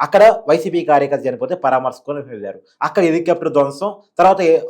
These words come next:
పైలట్ బ్యాగ్ ధ్వంసం, ఆ, ప-, తస్కరించబడిందని చెప్పేసి అక్కడ ఒక అపవాదు. తర్వాత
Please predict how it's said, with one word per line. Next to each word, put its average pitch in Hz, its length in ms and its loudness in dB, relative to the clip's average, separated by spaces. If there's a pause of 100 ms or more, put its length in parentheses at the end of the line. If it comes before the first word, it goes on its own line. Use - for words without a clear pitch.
(160)
పైలట్ 170 360 4
బ్యాగ్ 151 260 2
ధ్వంసం, 143 300 -2 (240)
ఆ, - 20 -2 (680)
ప-, 147 180 0
తస్కరించబడిందని 147 760 -2
చెప్పేసి - 300 -8
అక్కడ 147 200 -2
ఒక 135 80 -2 (380)
అపవాదు. 104 420 -10 (420)
తర్వాత 208 380 6